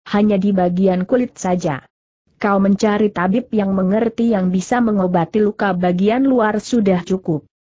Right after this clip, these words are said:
Aku harap setelah lukamu sembuh, supaya kau perlukan pergi ke utara, di sana ada familimu yang menantikan kedatanganmu." Teng Xiang Sucu heran, ia bertanya,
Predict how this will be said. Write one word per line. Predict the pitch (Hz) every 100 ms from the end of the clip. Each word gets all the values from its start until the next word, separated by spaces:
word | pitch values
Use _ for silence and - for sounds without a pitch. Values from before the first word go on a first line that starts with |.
| _ _
Aku | 190 - 285
harap | 277 233 226 226
setelah | - 170 - 196 190
lukamu | 214 226 240 302 277
sembuh, | 226 233 277 269 - _
supaya | - 208 202 185 180
kau | - 240 185
perlukan | 202 220 226 - 190 190
pergi | 190 208 190 151 165 _ _ _ _
ke | -
utara, | 214 - 208 196 202 285 _
di | - 220
sana | 247 233 226 220
ada | 214 185 139 - _ _ _ _
familimu | 185 180 180 190 202 160 143 - _ _ _
yang | 196 208 147 139 - _ _ _
menantikan | 196 208 220 220 226 233 247 240
kedatanganmu." | 185 160 156 160 165 190 202 170 143 - _ _ _
Teng | - 247 277
Xiang | 285 - 190 175
Sucu | 185 269 - 247
heran, | 240 233 233 226 233 240 - -
ia | 214 190
bertanya, | 180 185 196 202 214 226